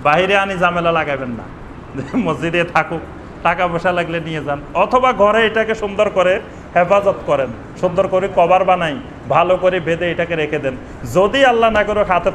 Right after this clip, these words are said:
থেকে পড়তে পারে, তাহলে তো সোয়া কেজি চাউল লাগবে, ডাউল লাগবে, অনেক জিনিস লাগবে।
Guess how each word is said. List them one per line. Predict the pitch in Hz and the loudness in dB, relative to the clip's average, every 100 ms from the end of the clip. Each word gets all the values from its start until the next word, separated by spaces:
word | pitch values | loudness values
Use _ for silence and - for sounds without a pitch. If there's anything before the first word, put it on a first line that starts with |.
| - | -2
থেকে | 170 190 | -2 -2
পড়তে | 202 190 - | -2 -2 0
পারে, | 156 147 131 107 - - | 2 2 2 -4 -12 -4
তাহলে | 156 165 | -4 -2
তো | 180 | -2
সোয়া | - 175 175 | 2 4 4
কেজি | 180 170 | 0 -2
চাউল | 185 196 185 | 0 2 4
লাগবে, | 185 165 143 151 180 | 2 0 0 0 2
ডাউল | 170 170 170 | 4 4 2
লাগবে, | 160 147 160 | 0 -2 0
অনেক | 208 180 165 | 0 0 0
জিনিস | 202 175 170 | -2 -2 -4
লাগবে। | 165 135 - | -6 -6 -8